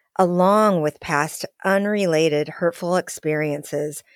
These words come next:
still swimming inside my head, that I had to acknowledge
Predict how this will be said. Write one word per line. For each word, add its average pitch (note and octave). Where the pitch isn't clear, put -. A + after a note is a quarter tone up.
still F3+
swimming F3+
inside E3
my D3
head, A2
that F3+
I E3+
had F3+
to -
acknowledge D#3+